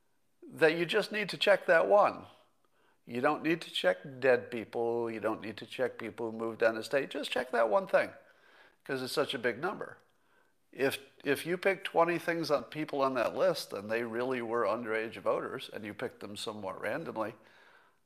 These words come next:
I feel like we're done here, right? I mean, in terms of understanding that the election was stolen, but not done in terms of it changing the result. I don't see anything changing the result.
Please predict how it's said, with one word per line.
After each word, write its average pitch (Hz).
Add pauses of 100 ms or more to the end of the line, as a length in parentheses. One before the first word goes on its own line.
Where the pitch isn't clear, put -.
(300)
I 107
feel -
like 151
we're 117
done 127
here, 117 (600)
right? - (140)
I 123
mean, 120
in 117
terms 123
of 95
understanding 101
that 92
the 90
election 95
was -
stolen, - (640)
but 117
not 110
done 107
in 98
terms 98
of 104
it 98
changing 92
the 92
result. 95 (140)
I -
don't 95
see -
anything 98
changing 101
the -
result. 104